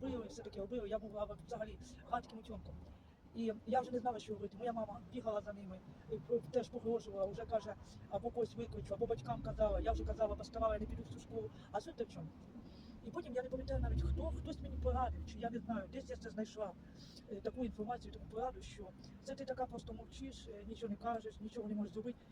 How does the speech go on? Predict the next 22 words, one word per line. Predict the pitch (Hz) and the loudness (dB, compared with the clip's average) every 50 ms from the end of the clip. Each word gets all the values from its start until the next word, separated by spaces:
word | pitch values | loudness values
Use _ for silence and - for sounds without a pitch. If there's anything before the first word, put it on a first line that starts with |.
| - - - | -18 -14 -8
Ти | - 285 294 | -4 -4 -4
хоч, | - 269 262 - - | -2 -4 -8 -8 -8
хоча | - 262 - 262 | -8 -4 0 0
б | 240 - | 0 0
одному | - 254 233 240 233 202 185 175 | -2 -4 -4 -2 -2 -2 0 2
дай, | - 220 285 320 302 - - - - - - - - - - - | 2 2 2 2 -2 -8 -10 -14 -12 -12 -14 -14 -14 -14 -8 -2
і | 226 220 226 220 - - - - - - - | 0 0 0 0 -2 -6 -12 -14 -14 -10 0
тільки | - 269 277 - - 277 | 4 4 4 4 2 -2
при | - - 277 | 0 0 -2
всіх, | 302 - - 254 - - - - | -2 -2 -4 -6 -6 -8 -10 -8
щоб | - 226 226 - | -4 -4 -2 0
це | 269 254 | -2 -2
всі | - - 269 | -2 -2 2
бачили, | 202 220 208 - 214 190 - | 6 6 6 6 2 -8 -8
всі | - 254 | -8 -8
хлопці | 247 240 226 - - - 190 196 196 196 - 214 | -6 -6 -6 -6 -4 -4 -4 -4 -4 -6 -6 -6
в | 226 | -6
основному. | 202 214 214 196 190 180 175 - - - - - | -2 2 4 4 4 4 2 -2 -12 -12 -10 -6
І | 247 | -4
ти | - 269 | -4 2
побачиш, | - 262 277 262 240 226 | 4 6 6 6 4 0
це, | - 247 247 | 2 2 2